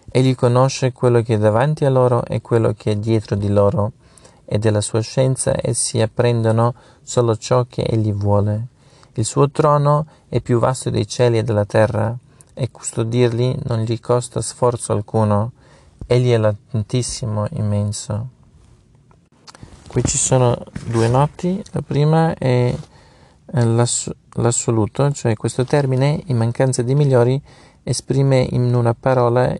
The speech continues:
il concetto di colui che esiste di per sé stesso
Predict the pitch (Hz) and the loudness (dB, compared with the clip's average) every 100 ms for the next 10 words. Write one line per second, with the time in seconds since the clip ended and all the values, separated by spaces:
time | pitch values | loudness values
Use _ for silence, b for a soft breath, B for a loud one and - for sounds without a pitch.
0 | - 120 - 127 123 - 110 120 113 113 | -6 -8 -2 -2 0 -2 0 -2 -4 -6
1 | - 113 135 139 127 120 113 117 - - | -2 2 2 0 0 0 2 -2 -4 0
2 | 156 170 B B B B - 120 - 120 | 0 0 B B B B -4 -2 -2 -4
3 | - 131 - 123 113 - 147 | -2 -2 0 0 0 0 0